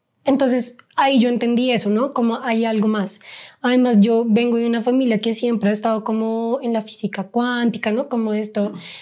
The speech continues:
mi papá desde que tengo uso de memoria me ponía a meditar con una vela. Entonces, como que tenía ese encanto ya dentro, ¿no?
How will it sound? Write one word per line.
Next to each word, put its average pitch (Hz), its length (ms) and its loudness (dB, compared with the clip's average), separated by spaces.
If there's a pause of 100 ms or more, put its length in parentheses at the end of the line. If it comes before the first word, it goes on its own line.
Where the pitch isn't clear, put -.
mi 233 120 2
papá 226 360 0
desde 214 340 2
que 233 100 -2
tengo 226 480 0
uso 240 300 2
de 226 120 2
memoria 226 360 0
me 214 100 0
ponía 226 300 -2
a 226 40 -2
meditar 214 520 0
con 214 180 -2
una 214 220 0
vela. 233 480 0
Entonces, 240 380 -2
como 240 200 -2
que 254 120 -4
tenía 285 280 0
ese 214 140 0
encanto 247 540 0
ya 240 480 0 (1160)
dentro, 226 460 2
¿no? 269 320 0